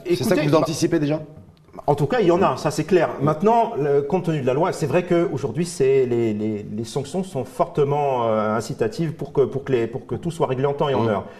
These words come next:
Speaker 2: Mais encore une fois, la, le problème, il est pas tant sur ces factures-là. Mais qu'est-ce qui se passe pour les anciennes factures ? Elles vont être, elles vont être réglées au fur et à mesure. Je pense que c'est,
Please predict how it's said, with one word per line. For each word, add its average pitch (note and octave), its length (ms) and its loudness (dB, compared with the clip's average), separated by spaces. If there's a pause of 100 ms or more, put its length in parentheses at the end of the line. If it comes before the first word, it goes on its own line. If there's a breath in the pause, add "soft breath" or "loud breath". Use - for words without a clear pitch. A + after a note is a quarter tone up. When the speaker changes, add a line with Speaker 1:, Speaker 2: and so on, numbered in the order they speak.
(240 loud breath)
Speaker 2:
Mais C#3+ 120 2
encore A#3 220 2
une G#3+ 60 2
fois, B3 180 0
la, A#3 160 -2
le D3 100 0
problème, D#3+ 280 0
il C3+ 80 -2
est C3+ 80 2
pas E3 200 0
tant E3 160 -2
sur D3+ 160 -6
ces C3+ 120 -8
factures-là. C3 500 -6 (160)
Mais A2 120 -6
qu'est-ce D#3 320 -10
qui - 100 -18
se - 100 -18
passe C#3 180 -6
pour A#2 140 -4
les G#2+ 160 0
anciennes A#2+ 220 -6
factures ? B2+ 420 -6 (340 loud breath)
Elles A#2 140 0
vont D3 180 2
être, F3+ 280 -2
elles C3 80 -2
vont B2+ 120 0
être - 120 -2
réglées D3 360 0
au D3+ 60 2
fur D3 260 2
et B2+ 40 4
à B2 80 2
mesure. C3+ 420 2
Je A#2+ 100 -6
pense G#3 220 -2
que D3+ 80 -4
c'est, A#2+ 280 -4